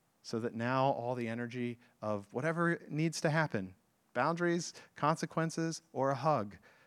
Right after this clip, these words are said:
that that can be done for the good of my enemy, the good of my brother or sister, and for the good of our world?" Let's pray that God's good news, the good news that Jesus comes to reveal,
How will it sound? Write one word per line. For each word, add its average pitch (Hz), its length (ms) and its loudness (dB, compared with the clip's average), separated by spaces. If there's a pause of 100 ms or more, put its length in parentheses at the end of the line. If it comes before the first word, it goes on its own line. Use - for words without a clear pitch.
(240)
that - 160 -10
that 127 220 -2
can 131 100 -4
be 139 100 0
done 120 300 0
for - 120 -10
the 104 100 -8
good 107 500 0 (600)
of 107 120 -2
my 104 200 0
enemy, 101 420 -6 (1000)
the 98 100 -6
good 104 240 0
of 104 80 -2
my 98 140 -4
brother 101 260 -4
or 95 140 -12
sister, - 500 -12 (560)
and 104 160 -10
for 98 80 -10
the 95 80 -4
good 98 280 -6
of - 220 -18
our 92 100 -8
world?" 90 260 -18 (1600)
Let's 127 140 -2
pray 135 180 0
that 123 140 -4
God's 110 240 -4
good 104 220 -8
news, 98 440 -12 (840)
the 107 60 -8
good 117 180 -2
news 117 380 -2 (160)
that - 100 -14
Jesus 120 340 -2
comes 113 260 -4
to 107 100 -6
reveal, 98 500 -8